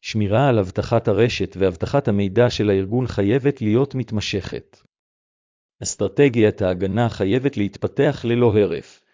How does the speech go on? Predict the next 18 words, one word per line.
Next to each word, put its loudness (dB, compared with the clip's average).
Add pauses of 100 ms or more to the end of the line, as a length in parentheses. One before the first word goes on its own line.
(260)
להיות 2
גמישה 0
ולהשתנות -2
בהתאם 0
למגמות -2
ההתקפה -2
והאיומים. -2 (1080)
במידה 0
ואתם 2
זקוקים -4
להגנה 0
הטובה 0
ביותר 2
על 4
הרשת 0
ומידע 0
בארגון 0
שלכם, -6